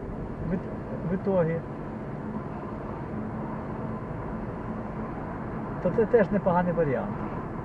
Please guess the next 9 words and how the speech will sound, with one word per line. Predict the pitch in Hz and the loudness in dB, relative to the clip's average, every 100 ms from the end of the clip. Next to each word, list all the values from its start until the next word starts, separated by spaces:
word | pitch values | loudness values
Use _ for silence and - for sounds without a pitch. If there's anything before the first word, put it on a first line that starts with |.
| - - - - - - - 147 | -6 -6 -4 -4 -4 -6 -4 2
Головне... | 170 190 190 226 233 - - - - - - - - 143 | 4 6 6 4 4 0 -6 -6 -6 -6 -6 -4 -2 -2
Ми | 139 | 0
скажемо, | 139 131 170 160 156 | 2 2 2 0 0
е, | 156 143 - - | 2 0 -2 -2
набрати | 156 170 185 170 | 2 4 4 4
активних | 170 - 180 170 160 | 2 2 2 4 4
годин, | 151 160 190 190 165 | 4 4 4 2 2
так, | 156 135 - | -2 -2 2
сорок | 202 190 | 4 4